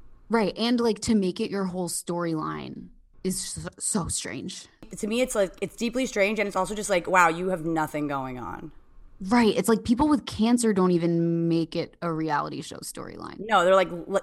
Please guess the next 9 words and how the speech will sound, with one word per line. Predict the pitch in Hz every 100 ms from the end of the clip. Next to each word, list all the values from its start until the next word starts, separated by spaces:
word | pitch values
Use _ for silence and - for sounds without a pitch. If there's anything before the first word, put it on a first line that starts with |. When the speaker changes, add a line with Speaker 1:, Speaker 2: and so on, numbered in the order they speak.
| 185
Speaker 2:
give | 208
me | 208
a | 202
wig. | 180 165 165
Let's | 160
go | - 175
bowling." | 156 156 131 113 - - - - - - -
Speaker 1:
<laughs> | - 285 - 381 370 403 - 622 - 587 - - 640 659 659 - - - - _ 214
Speaker 2:
Right? | 214 208 240